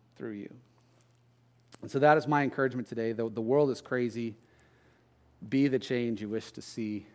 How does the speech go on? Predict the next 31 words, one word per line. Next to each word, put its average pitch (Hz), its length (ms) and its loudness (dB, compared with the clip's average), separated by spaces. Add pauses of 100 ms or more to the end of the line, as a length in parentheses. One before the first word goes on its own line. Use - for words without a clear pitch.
(400)
in 107 140 -8
this 101 180 -8
world. 120 360 -2 (840)
And, 104 220 -8
uh, 98 240 -6
draw 120 200 -2
closer 123 300 -8
to 107 40 -18
Christ 110 240 -6
so - 60 -12
you - 20 -14
can 95 140 -8
bear 98 360 -6 (280)
more 110 260 -8
fruit. - 320 -16 (240)
So - 180 -18 (260)
let's 127 160 -2
pray 135 160 0
together. 107 280 -4 (2250)
Uh, 92 140 -20 (100)
Father, 131 320 4
we 127 120 2
are 120 60 2
so 123 460 2
grateful 120 540 0
for 113 200 -4
all 117 200 4
that, 110 240 -6 (260)
that 117 140 -6
you've 117 260 -4
done. 113 400 -4